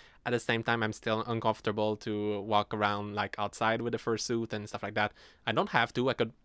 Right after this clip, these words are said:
put it all in bags, but I don't see myself, like, put the fursuit in the lobby. So I don't know what I'm gonna do <laughs> actually about that. Either I take the fursuit, I wear the fursuit, and I just walk three minutes in, uh, downtown Ottawa <laughs> and just arrive there and be in fursuit,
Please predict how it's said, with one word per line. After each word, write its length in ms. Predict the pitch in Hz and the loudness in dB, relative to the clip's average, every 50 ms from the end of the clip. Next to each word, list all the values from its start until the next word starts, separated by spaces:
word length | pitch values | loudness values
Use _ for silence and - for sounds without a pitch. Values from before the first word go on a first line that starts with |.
| _ - | _ -2
put 120 | - 120 | 0 0
it 100 | 123 120 | 0 2
all 140 | - 113 120 | 4 4 4
in 160 | 120 117 110 | 4 4 0
bags, 280 | 104 107 101 101 107 - | 0 0 0 0 -2 -4
but 100 | - 110 | -4 -2
I 80 | 107 107 | -2 0
don't 220 | 113 120 127 123 | 0 -2 -2 -2
see 140 | - - 120 | -4 -4 -2
myself, 340 | 110 104 104 - 113 110 - | -2 -2 -2 0 -2 0 0
like, 220 | 107 101 - - | -2 -4 -4 -4
put 180 | - 110 135 135 | -4 -4 -2 -2
the 60 | 120 | -4
fursuit 480 | - - 135 127 - - 139 131 - - - | 0 2 2 2 2 0 -4 -4 -6 -6 -6
in 160 | 110 107 107 | -4 -2 0
the 60 | 107 | 0
lobby. 400 | 101 101 95 113 120 135 139 139 | 0 2 2 2 2 2 0 0
So 220 | 139 - - 117 - - | -2 -2 -2 -2 0 2
I 80 | 110 | 2
don't 160 | 107 135 151 | 2 2 0
know 60 | 165 170 | -2 -2
what 200 | - 110 - - | -4 -4 -2 -2
I'm 100 | 110 107 | -2 -4
gonna 160 | 104 104 107 | -4 -4 -4
do 100 | 98 - - | -8 -6 -6
<laughs> 40 | |
actually 360 | 110 110 - - - 120 113 110 | -6 -4 -4 -6 -4 -2 -2 0
about 220 | 104 107 101 107 | 0 0 0 2
that. 200 | 107 101 110 - - - - - - - - - - | 2 2 2 2 -2 -20 -20 -20 -20 -20 -16 -4 0
Either 240 | 151 151 143 139 - | 2 4 4 4 4
I 220 | 120 113 110 107 - - | 4 4 4 4 2 0
take 120 | - 147 156 | -2 0 0
the 60 | 156 | 0
fursuit, 400 | - 160 151 - - 139 143 139 | 0 0 0 0 0 -2 -2 -2
I 120 | 98 92 | -4 -6
wear 180 | - 101 123 143 | -2 0 0 0
the 60 | 139 | 0
fursuit, 400 | - - 123 113 - 123 120 - | 0 -2 -4 -2 -2 -4 -4 -4
and 100 | 120 110 | -4 -4
I 160 | 110 95 101 - - - - - | -2 -2 -2 -4 -6 -20 -20 -12
just 300 | - 110 98 - - - | -6 -6 -6 -6 -4 4
walk 200 | - 107 110 - _ - | 4 4 4 4 _ -6
three 220 | - 135 127 131 | 2 4 4 4
minutes 420 | 131 127 123 123 120 - - - - _ _ _ - | 4 2 0 0 0 -2 -4 -8 -8 _ _ _ -4
in, 240 | 110 107 107 104 104 | -2 -2 0 0 -2
uh, 160 | 107 107 110 - - - _ - - - - - - - 117 | 0 -2 -2 -4 -6 -18 _ -20 -20 -20 -20 -18 -12 -10 -4
downtown 720 | - - 135 131 135 135 - - - 131 120 120 120 127 123 | 4 6 6 6 6 4 0 4 4 6 6 6 4 2 0
Ottawa 520 | 127 - - 147 117 110 107 113 117 - - - - - - - | -2 2 4 4 6 6 6 6 6 4 2 0 -6 -10 -10 -6
<laughs> 720 | 285 359 370 294 - - - - - 302 349 392 - - | -4 2 2 2 2 2 -4 -8 0 0 0 0 0 0
and 260 | 370 359 349 339 339 | 4 6 8 8 10
just 280 | 320 381 - - - - - | 10 8 8 6 -4 -6 -4
arrive 380 | 285 214 180 165 156 165 156 | -2 2 2 2 2 2 0
there 260 | 127 113 110 110 113 120 | -2 -2 0 0 -2 -2
and 400 | 117 110 107 107 107 110 107 101 | -2 -2 -2 -2 -2 -4 -4 -2
be 100 | 107 110 | -2 0
in 120 | 110 110 | 0 0
fursuit, 380 | - 117 110 107 113 139 170 | 2 2 2 2 2 -2 -2